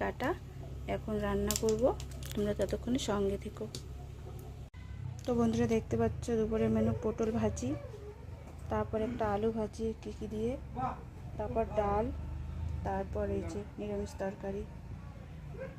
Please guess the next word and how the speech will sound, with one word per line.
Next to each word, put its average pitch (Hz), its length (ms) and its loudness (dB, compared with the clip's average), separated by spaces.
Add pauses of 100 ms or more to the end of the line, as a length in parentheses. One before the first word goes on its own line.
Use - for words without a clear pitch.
(2750)
তো 277 60 10